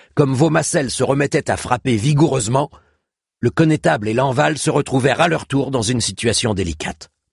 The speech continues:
À peine si j'avais réussi à m'écarter de quelques pas, et il fallait que j'y retourne pour achever le travail. Quel pétrin ! D'autant que je n'avais plus qu'une épée, une lance-quenette courte, maniable et solide, certes adaptée au corps à corps,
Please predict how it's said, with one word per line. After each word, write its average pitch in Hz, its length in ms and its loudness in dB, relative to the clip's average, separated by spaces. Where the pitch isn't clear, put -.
À 127 80 2
peine 180 400 0
si 139 200 0
j'avais 120 260 2
réussi 120 360 2
à 113 60 0
m'écarter 120 400 -2
de 98 100 0
quelques 107 320 0
pas, 143 220 -2
et 135 60 4
il 135 100 2
fallait 147 260 2
que 123 140 -2
j'y 143 140 2
retourne 107 540 0
pour 113 140 2
achever 107 260 -2
le 104 60 -8
travail. 110 500 -4
Quel 160 260 0
pétrin ! - 560 -2
D'autant 120 400 2
que 107 160 -2
je 95 100 -4
n'avais 110 240 0
plus 143 200 -2
qu'une 110 200 0
épée, 135 460 0
une 113 180 0
lance-quenette 123 480 0
courte, - 320 -2
maniable 110 500 2
et 135 40 0
solide, 160 380 0
certes - 380 -4
adaptée 107 380 0
au 95 80 0
corps 131 200 0
à 151 60 0
corps, 104 400 0